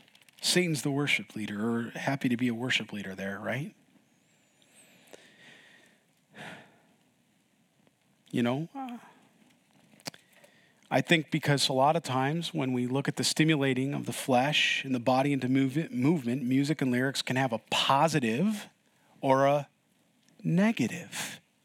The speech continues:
And I do believe that God created us to be worshipers at heart. Throughout Scripture, I believe we see that. But we were never intended to worship the flesh, but to worship God in spirit.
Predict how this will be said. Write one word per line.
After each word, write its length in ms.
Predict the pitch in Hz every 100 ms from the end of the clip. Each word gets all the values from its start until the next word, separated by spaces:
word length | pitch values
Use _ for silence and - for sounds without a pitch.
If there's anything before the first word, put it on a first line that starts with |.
| _ _ _ _ _ _ _ - - _ 151
And 80 |
I 80 | 147
do 240 | 139 196 220
believe 340 | 180 139 120
that 120 | 131
God 240 | 127 123 120
created 380 | - 131 123
us 120 | 127 -
to 80 | 135
be 100 | 127
worshipers 560 | 120 110 - 135 113
at 80 | 131
heart. 420 | - 180 165 95 - _ _ _ _ _ -
Throughout 340 | - 143 135
Scripture, 460 | - 208 196 - 120
I 80 |
believe 260 | 110 120 120
we 120 | 127
see 260 | - - 220
that. 320 | - 104 - _ _ _ _ _ _ _ - - - - - _
But 200 | 156 156 _ _ -
we 160 | 170 175
were 100 | 160
never 380 | 151 180 226 220
intended 800 | 170 - 170 180 143 120 147 - _ _ - - - _ _ _ _ _ _ _ _ _ -
to 120 | 156
worship 500 | 139 170 165 147 -
the 100 | 135
flesh, 760 | - - 185 135 - - - - _ _ _
but 140 | 160 -
to 100 | 151
worship 480 | 160 160 165 120 113
God 420 | 170 180 120 117
in 140 | 135
spirit. 540 | 131 - 196 185 170